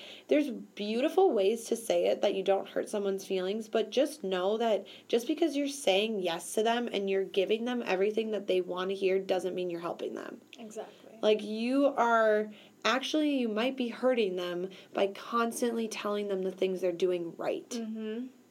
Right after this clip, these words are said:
Speaker 2: I
Speaker 1: And
Speaker 2: couldn't agree more. Yeah, for
Speaker 1: it's
Speaker 2: sure.
Speaker 1: just, it's such a, and that goes, again, it's just all going back to, like,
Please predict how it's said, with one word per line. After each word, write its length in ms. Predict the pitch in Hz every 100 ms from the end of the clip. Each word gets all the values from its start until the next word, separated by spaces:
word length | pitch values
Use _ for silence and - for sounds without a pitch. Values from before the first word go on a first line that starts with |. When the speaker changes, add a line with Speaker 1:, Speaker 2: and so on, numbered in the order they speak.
| _ -
Speaker 2:
I 80 | 233
Speaker 1:
And 100 | 226
Speaker 2:
couldn't 180 | 233 226 220
agree 200 | 208 202
more. 340 | 202 180 196 202
Yeah, 380 | 208 202 202 - - -
for 100 | -
Speaker 1:
it's 100 | 214
Speaker 2:
sure. 140 | - 208 247
Speaker 1:
just, 320 | 240 - -
it's 200 | - 233
such 320 | - 247 240
a, 500 | 247 220 190 - -
and 320 | 196 220 214 214
that 340 | 233 - -
goes, 380 | 208 208 202 196 - -
again, 640 | 208 196 - 226 233 196
it's 240 | 180 196 -
just 180 | 214 -
all 280 | - 208 233
going 300 | 220 214 196
back 280 | 185 190 196
to, 100 | -
like, 220 | 196 196